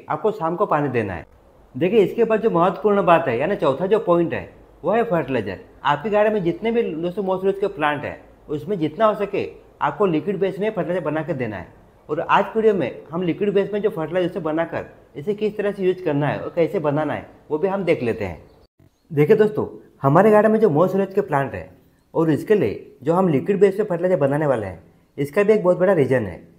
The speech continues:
देखिए, जो भी हमारे गार्डन में जो other plant है, उसमें जब हम लोग dry base में या solid base में जो fertilizer देते हैं, तो देने से पहले जो गमले की मिट्टी है,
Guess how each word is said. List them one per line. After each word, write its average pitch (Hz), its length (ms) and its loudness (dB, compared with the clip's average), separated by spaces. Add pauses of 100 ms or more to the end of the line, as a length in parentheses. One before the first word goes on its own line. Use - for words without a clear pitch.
(380)
देखिए, 160 580 0
जो 165 120 0
भी 208 100 0
हमारे 180 240 2
गार्डन 180 200 4
में 185 60 0
जो 196 120 2
other 170 340 2
plant 143 260 0
है, 87 160 -8 (440)
उसमें 147 260 -2
जब 202 180 0
हम 185 180 0
लोग 135 260 0
dry 151 240 2
base 170 240 0
में 107 100 -4 (200)
या 190 60 -2
solid 165 260 0
base 185 120 2
में 185 80 -8
जो 202 100 0
fertilizer 151 340 0
देते 131 220 2
हैं, 104 240 -6 (580)
तो 185 100 2
देने 165 240 2
से 214 100 4
पहले 208 220 2
जो 208 140 4
गमले 147 280 2
की 214 100 0
मिट्टी 170 280 -4
है, 95 140 -8